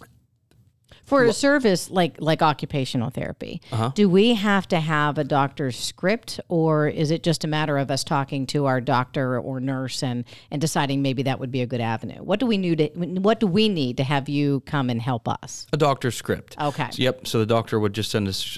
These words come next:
Speaker 2: uh, um, script over to the V N A, um, at the general intake, and they'd get us out there in a matter of forty-eight hours or so.
Speaker 1: Okay, fabulous. All right. So, uh, what kind of, generally speaking, and I'm not looking for names or anything, but what, what,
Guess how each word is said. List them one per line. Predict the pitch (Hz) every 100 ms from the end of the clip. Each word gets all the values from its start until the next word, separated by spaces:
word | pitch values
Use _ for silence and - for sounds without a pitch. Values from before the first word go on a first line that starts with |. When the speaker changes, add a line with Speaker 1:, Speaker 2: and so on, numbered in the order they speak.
| -
Speaker 2:
uh, | 104 95 - -
um, | 98 90 85 95 - - -
script | - 139 -
over | 110 107
to | 104 110
the | 107
V | 107 104
N | 107
A, | 92 92 - - - -
um, | - 95 92 92 92 87 _ _ _ -
at | 107 98
the | 98
general | 113 104 98 101
intake, | 98 98 92 -
and | 92 87 110
they'd | 104 95
get | 95
us | - - _ -
out | 95 92
there | 95 101
in | 90 87
a | 98
matter | 98 98 98
of | 92
forty-eight | 98 110 98 98 95
hours | 92 82 78
or |
so. | 82 82 90 _ _ -
Speaker 1:
Okay, | 151 220 196
fabulous. | - 180 202 151 113 -
All | 160
right. | 160 165 - - -
So, | - 262 240 208
uh, | - 220
what | 196 233 262
kind | - 269 240 208
of, | 175 160 143 - _ -
generally | 160 208 185 151 147
speaking, | - 123 143 143 196 -
and | - 170
I'm |
not | 160 131
looking | 143 147
for | 143
names | 135 123 131
or | 139
anything, | 135 147 160
but | 165
what, | 170 -
what, | 247